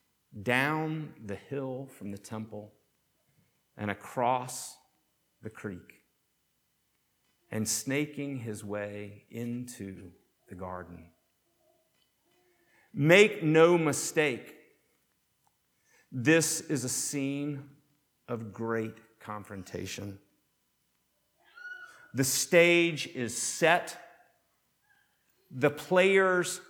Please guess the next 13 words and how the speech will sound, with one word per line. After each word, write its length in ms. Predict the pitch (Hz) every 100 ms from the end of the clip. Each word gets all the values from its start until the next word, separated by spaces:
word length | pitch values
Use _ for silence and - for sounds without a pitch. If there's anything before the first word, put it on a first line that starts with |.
| - _ _ -
are 180 | 135 -
all 380 | 147 147 160 160
there. 500 | 131 123 113 95 82 - _ _ _ _ _ _ _ _ _ _ _ _
Humanity, 840 | - - 175 185 190 156 139 117 92 - - _ _ _ _ _ _ _ _ _ _ _ _ _ _ _ _ -
the 100 | 123
devil, 400 | 143 147 120 95 - - _ _ _ _ _ _ _ _ _ _ _ _ _ _ _ _ _
and 180 | - 104
Jesus. 680 | 90 90 87 82 - - - _ _ _ _ _ _ _ _ _ _ _ _ _ _ _ _ - - - _ _ -
And 140 | 160
the 60 | 160
question 960 | - - 185 220 - - 151 127 156 - -
that 180 | 123 151
hangs 720 | - 170 170 175 170 165 147